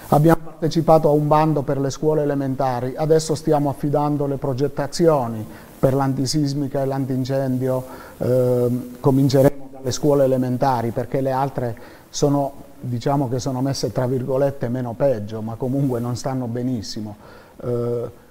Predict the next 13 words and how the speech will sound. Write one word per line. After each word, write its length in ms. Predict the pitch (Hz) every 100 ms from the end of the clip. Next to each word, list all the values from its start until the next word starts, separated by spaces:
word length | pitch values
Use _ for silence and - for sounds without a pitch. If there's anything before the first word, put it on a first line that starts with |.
| -
per 180 | 202 -
cui 460 | 202 202 - - -
stiamo 460 | - 165 175 170
lavorando 460 | 151 160 180 170 165
a 40 |
queste 240 | - 135 127
cose. 200 | 110 - -
Mancava 380 | 147 143 190
l'anagrafe 520 | 165 143 160 151 117 127
scolastica, 720 | - 156 147 92 - - 95
una 200 | 127 139
cosa 360 | 147 151 139 113 - -
elementarissima, 1120 | 139 139 139 135 131 143 165 - 113 107